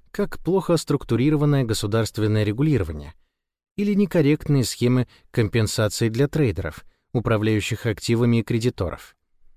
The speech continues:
Нередко трейдеры в крупных финансовых организациях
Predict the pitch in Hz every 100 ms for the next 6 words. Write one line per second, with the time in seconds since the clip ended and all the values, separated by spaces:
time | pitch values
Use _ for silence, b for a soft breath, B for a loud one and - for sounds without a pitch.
0 | _ _ _ _ - _ - - - -
1 | - - - - - 117 131 208 - 170
2 | 170 180 165 165 - - - 139 147 -
3 | 104 - 110 107 - 104 110 101 107 107
4 | 160 - 92 80